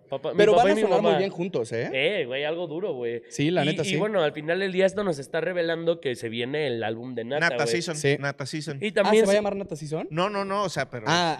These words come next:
Speaker 3: Nata
Speaker 2: referencia a
Speaker 3: Season.
Speaker 2: Nata
Speaker 1: No,
Speaker 2: Season
Speaker 1: y,
Speaker 2: is
Speaker 1: y,
Speaker 2: coming.
Speaker 1: y, y lo cabrón de todo esto es de que también vamos a ver un contraste.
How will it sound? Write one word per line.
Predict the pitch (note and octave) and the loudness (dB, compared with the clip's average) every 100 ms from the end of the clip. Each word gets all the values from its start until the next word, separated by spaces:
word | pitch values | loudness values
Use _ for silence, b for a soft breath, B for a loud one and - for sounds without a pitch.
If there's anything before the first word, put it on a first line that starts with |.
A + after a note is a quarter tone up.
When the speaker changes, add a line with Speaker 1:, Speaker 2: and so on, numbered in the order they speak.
| B2+ | -4
Speaker 3:
Nata | B2+ | -4
Speaker 2:
referencia | C#3 C#3 C#3 D3+ D#3 C#3+ | -2 0 0 0 0 0
a | C3+ C3 | 0 -2
Speaker 3:
Season. | B2+ | 0
Speaker 2:
Nata | C#3 B3 | 2 4
Speaker 1:
No, | A3+ | 4
Speaker 2:
Season | E3 C#3+ | 2 0
Speaker 1:
y, | |
Speaker 2:
is | C#3 | -2
Speaker 1:
y, | - | 0
Speaker 2:
coming. | D3 C#3 | 0 2
Speaker 1:
y, | E3+ E3 | 0 0
y | E3 | 4
lo | E3 D#3 | 4 4
cabrón | D3 D#3 F#3 | 0 2 2
de | G3+ | 0
todo | G3+ G3 | 0 0
esto | F#3+ F#3 G3+ | -2 -4 -8
es | G3 | -6
de | F3+ | -6
que | F3 | -6
también | D3 B2+ B2+ D3 D#3+ D3 | -8 -6 -4 -4 -4 -2
vamos | D3 D#3+ | -2 -2
a | C#3 | -4
ver | B2+ | -4
un | C#3 | -4
contraste. | C3+ A#2 - C3+ D3 A2 | -8 -12 -4 -4 -4 -8